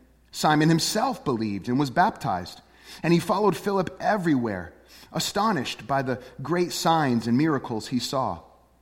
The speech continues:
When the apostles in Jerusalem heard that Samaria had accepted the word of God, they sent Peter and John to Samaria.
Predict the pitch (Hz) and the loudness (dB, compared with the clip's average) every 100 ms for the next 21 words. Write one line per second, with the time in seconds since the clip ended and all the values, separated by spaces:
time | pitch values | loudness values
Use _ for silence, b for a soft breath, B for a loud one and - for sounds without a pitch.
0 | b b b 139 147 143 156 175 185 160 | b b b 0 2 4 4 4 4 -2
1 | 151 - 143 135 139 180 - 139 127 - | -2 -2 0 2 2 0 0 -2 -2 -2
2 | 196 165 123 113 143 - 143 165 180 139 | -2 -2 -2 -6 -6 -2 0 0 0 0
3 | 123 139 135 B B - - 233 226 - | 0 -2 -4 B B -4 -4 -4 -4 0
4 | 156 135 147 165 135 135 180 147 101 - | 0 0 0 0 -2 0 2 2 0 -6
5 | - - b - 185 - 214 170 - 196 | -20 -20 b 0 0 2 0 -2 -4 0
6 | 196 202 156 139 120 160 147 123 - - | 2 2 2 0 2 2 4 2 0 -4
7 | - 135 143 151 98 85 | -2 -2 -2 -2 -4 -6